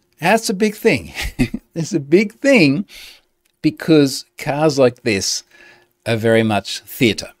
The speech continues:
Now, inevitably, when you, you ask a question around something like this, you get a bunch of bullshit responses.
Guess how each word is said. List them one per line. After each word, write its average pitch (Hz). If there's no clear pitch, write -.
Now, 131
inevitably, 139
when 123
you, 113
you 113
ask 120
a 110
question 110
around 95
something 98
like 92
this, 87
you 104
get 104
a 131
bunch 208
of 139
bullshit 135
responses. -